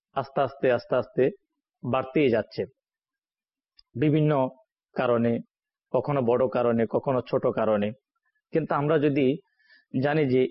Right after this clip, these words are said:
এই সম্পর্কে আমাদের ইস-, ইসলাম কি বলে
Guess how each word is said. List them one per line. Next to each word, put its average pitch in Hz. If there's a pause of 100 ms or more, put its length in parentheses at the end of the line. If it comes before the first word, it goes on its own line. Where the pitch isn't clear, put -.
এই 202
সম্পর্কে 156
আমাদের 120
ইস-, -
ইসলাম 170
কি 147
বলে 104